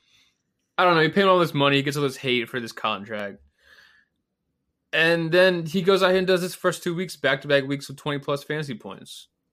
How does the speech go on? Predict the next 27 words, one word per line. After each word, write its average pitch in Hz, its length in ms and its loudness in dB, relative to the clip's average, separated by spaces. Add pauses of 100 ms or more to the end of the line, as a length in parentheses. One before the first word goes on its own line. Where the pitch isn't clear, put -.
Um, 107 480 -4 (140)
the 139 80 -2
production's 139 560 0
there. 123 260 2
Him 123 160 -4
and 123 120 -4
T-Law 127 340 -2
already 127 260 0
have 120 180 -4
something 120 300 -8
going. 113 380 -4 (880)
And, 117 340 2
uh, 117 380 4 (220)
you 156 100 -4
know, 180 240 4 (180)
I'm 160 180 -2
not 170 180 2
gonna 160 160 -4
sit 160 160 -2
here 151 120 0
and 143 80 -2
say 147 160 0
he's 139 140 -2
worth 143 180 -2
all 139 140 2
that 135 140 0
money, 143 340 -4